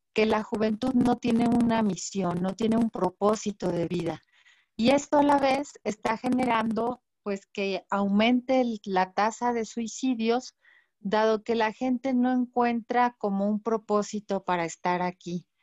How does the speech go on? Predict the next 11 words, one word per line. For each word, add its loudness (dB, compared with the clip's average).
Entran 2
en 0
depresión, 0
eh, -8
no 2
le 2
encuentran -2
sentido -2
a 2
seguir -4
viviendo 2